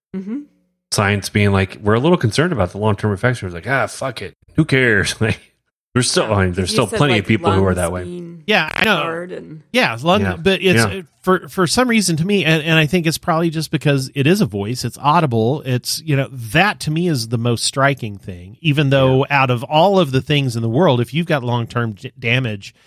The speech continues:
Speaker 3: and that's the worst you've got, awesome, you got off great.
Speaker 2: Yeah, you're alive.
Speaker 3: You know, yeah, but, but it's the most striking and memorable, you know.
Speaker 2: Yeah.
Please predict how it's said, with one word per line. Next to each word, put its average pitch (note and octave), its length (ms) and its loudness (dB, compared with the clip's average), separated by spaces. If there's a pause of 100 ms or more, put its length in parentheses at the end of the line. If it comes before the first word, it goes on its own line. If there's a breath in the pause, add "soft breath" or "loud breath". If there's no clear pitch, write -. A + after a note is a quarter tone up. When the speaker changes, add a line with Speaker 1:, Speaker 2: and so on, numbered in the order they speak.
(180 soft breath)
Speaker 3:
and A#2+ 220 -2
that's A#2+ 220 -2
the A#2+ 100 -2
worst A2 320 -4
you've F2+ 140 -14
got, B2 320 2 (360 soft breath)
awesome, C3+ 520 0
you A#2+ 160 0
got A2 200 0
off F#2+ 480 -6 (440)
great. A3 160 2
Speaker 2:
Yeah, G2+ 80 4
you're F2+ 120 2
alive. A#2+ 640 2
Speaker 3:
You C3+ 140 2
know, A2+ 320 -2
yeah, D3 320 2 (100)
but, C#3 160 -8 (260)
but D3+ 280 -2
it's D3 260 -4
the C#3+ 100 -2
most C#3 380 2 (460)
striking B2 480 0
and G2+ 100 -12
memorable, G#2+ 560 -2 (220)
you A2 100 -10
know. F2 320 -16
Speaker 2:
Yeah. G#2 200 2